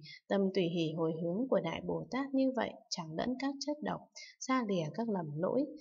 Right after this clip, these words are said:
nên được gọi là sự tùy hỷ hồi hướng chân chánh tốt đẹp, xứng chân pháp giới, ý vui thắng giải cùng với sự viên mãn hoàn toàn.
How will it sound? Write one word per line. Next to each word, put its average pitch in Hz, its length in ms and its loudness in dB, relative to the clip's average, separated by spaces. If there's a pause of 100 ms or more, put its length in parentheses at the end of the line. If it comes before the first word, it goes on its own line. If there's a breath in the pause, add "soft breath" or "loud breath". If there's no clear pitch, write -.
(200 loud breath)
nên 208 240 2
được 175 180 0
gọi 175 280 0
là 165 100 0
sự - 300 -2
tùy 175 80 2
hỷ 160 340 2
hồi 165 220 0
hướng 170 220 0
chân 262 240 2
chánh 185 380 -2
tốt 269 180 2
đẹp, 202 200 4 (480 loud breath)
xứng 180 360 2
chân 262 340 4 (100)
pháp 277 180 2
giới, 160 280 6 (180)
ý 175 280 0
vui 262 220 6
thắng 175 220 -2
giải 185 380 0
cùng 160 240 -2
với 160 120 -4
sự - 300 -2
viên 240 220 4
mãn 247 240 2
hoàn 170 260 -2
toàn. 165 220 0